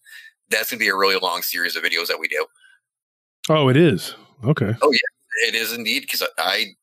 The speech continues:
Speaker 1: dove deep on this one too, Josh.
Speaker 2: I didn't
Speaker 1: You know
Speaker 2: sign up for that, but whatever.
Speaker 1: <laughs> That's all right.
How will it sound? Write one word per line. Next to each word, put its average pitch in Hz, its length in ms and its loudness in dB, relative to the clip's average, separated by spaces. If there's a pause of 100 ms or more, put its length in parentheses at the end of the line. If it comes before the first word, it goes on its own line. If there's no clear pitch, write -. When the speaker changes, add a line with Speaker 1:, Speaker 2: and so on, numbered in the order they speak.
(120)
Speaker 1:
dove 123 240 0
deep 135 200 0
on 131 160 2
this 123 160 -2
one 123 120 -6
too, 113 200 -6
Josh. 85 460 2 (140)
Speaker 2:
I 107 100 2
didn't 156 200 8
Speaker 1:
You 107 60 2
know 113 60 2
Speaker 2:
sign 143 180 6
up 156 140 4
for 123 120 4
that, 117 220 6
but 117 140 2
whatever. 123 340 6 (680)
Speaker 1:
<laughs> - 140 0 (140)
That's - 640 -2
all 135 80 -2
right. 120 140 4